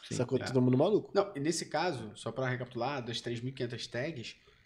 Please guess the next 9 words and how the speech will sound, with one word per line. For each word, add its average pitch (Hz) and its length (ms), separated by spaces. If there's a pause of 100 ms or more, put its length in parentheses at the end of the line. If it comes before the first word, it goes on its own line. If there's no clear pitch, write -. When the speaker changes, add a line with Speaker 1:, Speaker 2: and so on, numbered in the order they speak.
(220)
Speaker 3:
o 127 80
que, 135 120
o 139 120
que 131 100
é 147 120
importante 160 500
é - 20
porque 170 240
realmente 185 640